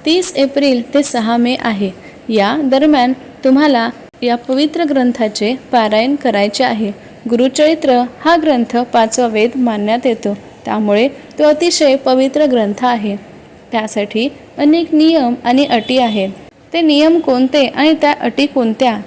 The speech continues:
की श्री गुरुचरित्र पारायण करताना आपल्याला कोणत्या गोष्टींची काळजी घ्यावी लागते?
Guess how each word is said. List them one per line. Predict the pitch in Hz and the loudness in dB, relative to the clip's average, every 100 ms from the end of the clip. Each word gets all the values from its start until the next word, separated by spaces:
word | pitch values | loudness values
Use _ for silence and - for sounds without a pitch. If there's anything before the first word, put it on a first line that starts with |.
| - | -4
की | 269 | -2
श्री | 302 | 0
गुरुचरित्र | 254 247 277 285 311 320 | 0 0 0 0 0 0
पारायण | 330 277 240 269 | 0 2 2 2
करताना | 262 208 214 247 247 226 220 | 0 -2 0 0 0 -2 -4
आपल्याला | 208 214 208 254 | -2 0 0 0
कोणत्या | 277 262 262 320 | 0 0 2 2
गोष्टींची | 269 254 254 247 277 | 2 0 -2 -2 -4
काळजी | 269 233 208 233 | -4 -4 -2 -2
घ्यावी | 254 226 202 240 | -2 -2 -2 0
लागते? | 240 - 196 | -2 -4 -8